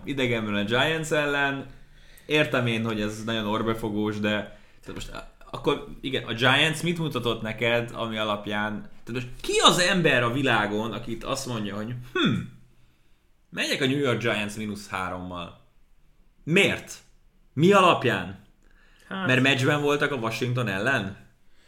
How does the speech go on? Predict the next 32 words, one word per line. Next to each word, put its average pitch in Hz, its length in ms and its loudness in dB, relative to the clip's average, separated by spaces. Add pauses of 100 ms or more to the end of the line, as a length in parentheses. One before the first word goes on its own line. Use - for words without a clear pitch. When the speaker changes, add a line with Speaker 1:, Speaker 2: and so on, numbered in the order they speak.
(480)
Speaker 1:
Nem 147 180 -2
tudom. 101 240 -2 (100)
Speaker 2:
Ne, - 80 -14
Speaker 1:
Szerintem 190 680 4
Speaker 2:
ez - 60 0 (680)
Speaker 1:
tehát 123 200 -12 (160)
megvolt 165 360 0
az 131 100 -2
az 120 100 -2
érzésem, 139 500 -2
hogy 135 140 -4
Daniel 123 380 -2
Jones 123 240 -2
itt 120 160 -8
a, 123 200 -8 (340)
az 123 200 -12
év 120 180 -2
legjobb 95 560 -4
performance-át 90 760 -6
hozza 87 300 -12
körülbelül 85 460 -10
a 90 260 -10
csütörtöki 87 480 -14
meccsen. - 320 -18 (1600)
Speaker 2:
Előbb - 240 -4
tudnék 131 280 -10
menni 131 240 -8
a 127 80 -6
plusz, - 460 -12
a 139 100 -6
mínusz 139 240 -10
hárommal 131 440 -6